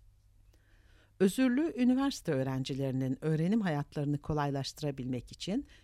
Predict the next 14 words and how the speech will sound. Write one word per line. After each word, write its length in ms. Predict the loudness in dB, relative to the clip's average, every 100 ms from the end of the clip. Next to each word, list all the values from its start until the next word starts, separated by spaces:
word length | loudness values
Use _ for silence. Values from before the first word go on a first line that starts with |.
| -4
Yüksek 380 | -4 0 0 2
Öğretim 420 | 0 0 -2 -6
Kurulu 400 | -4 -2 -2 -2
bünyesinde 720 | -2 -2 -4 -6 -6 -4 -4 -6 -18 -10 -4
araç 380 | -2 -2 -4
gereç 380 | -2 -2 -2 -4
temini, 680 | -4 -2 -2 -2 -2 -2 -4 -10 -14 -6
özel 380 | 0 2 2
ders 260 | 0 -2 -2
materyallerinin 960 | -2 0 0 0 0 0 0 2 0
hazırlanması, 960 | 0 -2 -4 -4 -4 -4 -6 -6 -4 -4 -6 -18 -2
özürlülere 680 | 0 2 2 2 2 2 2
uygun 400 | 0 0 -2 0
eğitim, 540 | -2 -2 -2 -2 0